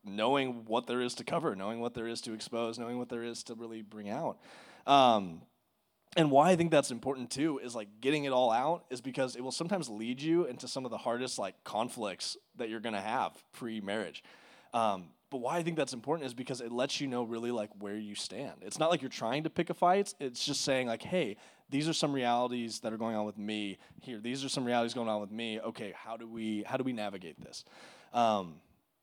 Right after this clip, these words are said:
and why I think it's important to just give a heads up of putting it all on the table is, like, I believe that engagement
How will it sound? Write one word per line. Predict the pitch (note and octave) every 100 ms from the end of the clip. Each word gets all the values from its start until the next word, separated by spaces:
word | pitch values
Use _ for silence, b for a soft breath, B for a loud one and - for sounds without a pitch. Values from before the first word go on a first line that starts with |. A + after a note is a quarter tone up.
| _ _ -
and | D3
why | C#3+
I | G3
think | F3 D3
it's | C3+
important | C3 C3 C3+ B2+ A#2
to | B2
just | A#2+ -
give | A#2+
a |
heads | A2 A2+ A2
up | A2+
of | A2
putting | - A#2+
it | A2+
all | G#2
on | G#2 G#2
the | F#2+
table | G#2+ G#2 A#2 A#2+
is, | A#2+
like, | A#2 -
I | B2
believe | C3 C#3+ D3+ G3+ G#3+ -
that | B2+ A#2 A2 -
engagement | A#2+ G#2+ G#2 A2 C3+ C3